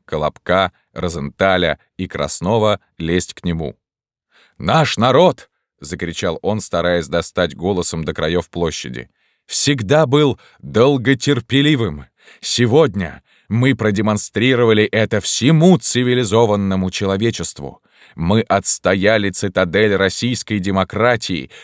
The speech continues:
против большевистского заговора. Победа далась нам дорогой ценой.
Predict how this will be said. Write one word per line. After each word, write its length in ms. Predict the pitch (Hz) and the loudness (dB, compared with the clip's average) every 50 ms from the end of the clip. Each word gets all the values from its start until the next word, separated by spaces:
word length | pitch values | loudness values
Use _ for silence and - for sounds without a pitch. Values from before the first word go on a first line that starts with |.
| - _ | -16 _
против 560 | - 117 113 113 127 135 123 - 127 117 90 | -2 2 4 4 4 4 2 0 -4 -6 -2
большевистского 840 | 82 110 120 107 - - - 127 123 127 123 - - - 120 110 110 | -2 -2 -2 -2 -4 -4 -4 -2 -2 -2 -4 -6 -4 -2 0 0 0
заговора. 640 | 101 76 104 123 123 98 104 92 87 76 69 - - _ _ _ _ _ _ _ _ - | 0 0 0 0 0 0 -2 -4 -4 -6 -8 -10 -12 _ _ _ _ _ _ _ _ -2
Победа 420 | 92 92 82 113 120 117 101 107 | -2 0 2 2 2 4 4 4
далась 400 | 104 104 101 104 104 95 - - | 4 4 4 4 4 2 0 -2
нам 220 | 98 92 92 90 | -2 -2 -2 0
дорогой 480 | 80 110 110 104 98 85 98 95 82 76 | 0 0 0 0 0 0 -2 -2 -4 -4
ценой. 520 | - - - 82 78 71 65 60 - _ | -8 -10 -10 -10 -12 -12 -14 -16 -20 _